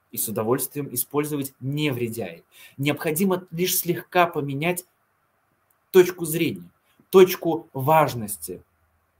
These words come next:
что наша планета — это лично наше дело.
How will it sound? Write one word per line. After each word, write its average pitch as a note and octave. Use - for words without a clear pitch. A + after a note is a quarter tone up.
что -
наша C3+
планета — A#2
это C3
лично C#3+
наше C3
дело. G#2